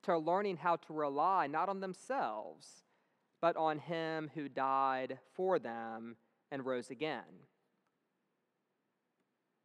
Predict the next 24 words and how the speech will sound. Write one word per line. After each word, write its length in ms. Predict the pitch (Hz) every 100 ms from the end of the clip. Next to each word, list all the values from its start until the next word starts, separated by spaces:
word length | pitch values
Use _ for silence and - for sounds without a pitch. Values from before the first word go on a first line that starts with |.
| _ _ _ 165
Because 300 | 156 175 160
the 80 |
truth 340 | 143 202 175 -
is, 400 | 226 170 151 143
you 160 | 175 170
and 80 | 165
I 140 | 165
live 200 | 170 170
in 80 | 160
a 80 | 147
world 720 | 143 214 175 139 160 214 202 _ _ _ _ -
that 160 | 165 156
has 260 | 160 131 -
bought 320 | 156 156 170
into 220 | 156 165
the 140 | 147 143
myth 480 | 165 175 151 185 - - _ _ _ _ _ -
of 160 | 160 139
self-sufficiency. 1900 | - 147 135 131 - - _ - 160 - 226 220 131 113 - - - - - _ _ _ _ _ _ _ 135
And 120 | 127
we 140 | 139
forget, 640 | 135 185 175 208 240 98 - _ _ _ _ _ _ -
I 540 | 160 269 165 113 120 135 -
forget, 680 | 170 160 254 120 - _